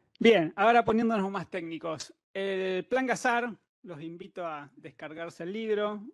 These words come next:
en la editorial de la Universidad de José C. Paz. El Plan Gazar fueron esos anabólicos que permitieron que la producción saliera del declino que venía desde mediados de dos mil diecinueve,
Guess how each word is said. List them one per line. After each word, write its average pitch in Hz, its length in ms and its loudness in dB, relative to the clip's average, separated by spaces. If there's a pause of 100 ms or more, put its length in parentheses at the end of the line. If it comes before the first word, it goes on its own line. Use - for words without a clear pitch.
(160)
en 165 200 -4
la 139 400 -8
editorial 160 480 -4
de 151 80 -4
la 127 320 -8 (280)
Universidad 139 460 -6
de 156 60 -6
José - 240 -8
C. 165 160 -4
Paz. 202 360 0 (760)
El 151 100 -2
Plan 180 240 4
Gazar 180 420 6
fueron 180 360 0
esos 156 260 -8
anabólicos 190 680 -4 (640)
que 175 160 -2
permitieron 208 800 0
que 190 160 -2
la 180 180 0
producción 214 920 -2 (200)
saliera 175 680 -2
del 151 240 -4
declino 202 800 -4 (360)
que 151 120 -12
venía 160 280 -6
desde 139 200 -6
mediados 160 320 -4
de 156 60 -4
dos 143 100 -6
mil 165 100 -6
diecinueve, 202 720 -4